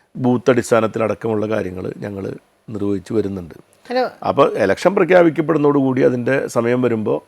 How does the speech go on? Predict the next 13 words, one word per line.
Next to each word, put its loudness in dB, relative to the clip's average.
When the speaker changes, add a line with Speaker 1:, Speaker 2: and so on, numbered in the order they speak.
Speaker 1:
ആരായിരിക്കും 6
കാൻഡിഡേറ്റ് 2
എന്നതിനെ -2
സംബന്ധിച്ച് -6
പാർട്ടിയും 2
പിന്നീട് 0
മുന്നണിയും -4
തീരുമാനിക്കും. -10
Speaker 2:
ഈ, -6
ഏഹ്, -16
കാനം -10
രാജേന്ദ്രൻ, -8
ഏഹ്, -14